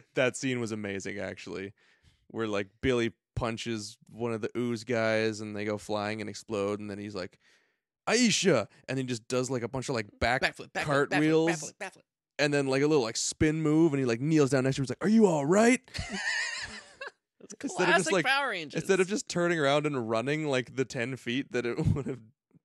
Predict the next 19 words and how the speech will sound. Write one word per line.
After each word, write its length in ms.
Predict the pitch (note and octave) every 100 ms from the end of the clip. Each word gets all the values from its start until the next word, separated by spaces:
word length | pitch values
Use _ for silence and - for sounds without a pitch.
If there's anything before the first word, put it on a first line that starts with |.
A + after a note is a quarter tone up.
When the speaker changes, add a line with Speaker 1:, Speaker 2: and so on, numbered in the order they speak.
| _ _ _ _ -
Speaker 2:
Or, 140 | B2+
like, 140 | A2+
taking 400 | C3 B2+ B2+ G#2+
one 220 | A2 G#2 G#2
leap. 260 | B2 - - _ _
Speaker 1:
Yeah. 340 | A2+ C3 A2+ G#2+ - -
Ugh. 300 | B2 C3+ G#2 - _ _ _ _ _ -
Which 260 | A2+ A#2 -
would 120 | B2
have 120 | A2+ - _ -
added 300 | F2+ G#2 A2
ano-, 320 | A2 A2+ A2
maybe 220 | A2+ B2 B2+
they 120 | A2
ran 260 | G#2+ G#2+
out 80 | G#2
of 80 | G#2
their 100 | G2
backflip 500 | F#2 G#2 - G#2